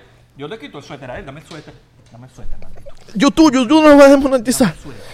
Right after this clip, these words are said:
Speaker 2: YouTube nos
Speaker 1: ¡Dame
Speaker 2: va,
Speaker 1: suéter!
Speaker 2: YouTube nos va a
Speaker 1: ¡Dame
Speaker 2: desmo-,
Speaker 1: suéter!
Speaker 2: YouTube nos va a desmonetizar.
Speaker 1: Yo no quiero ver suéter.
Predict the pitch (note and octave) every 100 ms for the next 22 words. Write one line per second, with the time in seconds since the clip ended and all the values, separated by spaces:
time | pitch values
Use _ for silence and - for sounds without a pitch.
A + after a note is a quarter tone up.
0 | - - B3+ A3+ D4 D#4 D4+ D4+ D#4+ -
1 | F#4 E4+ D#4+ B3+ G3 C#4 D4 E4+ F4 E4
2 | D#4+ D4 C#4+ C4+ A3 G3 D#3+ - A#3+ G#3
3 | D4+ D4 C#4+ D4+ G4+ C#4+ C#4 G#3 - C4
4 | G#3 G#3 G#3+ D#3+ A2+ B2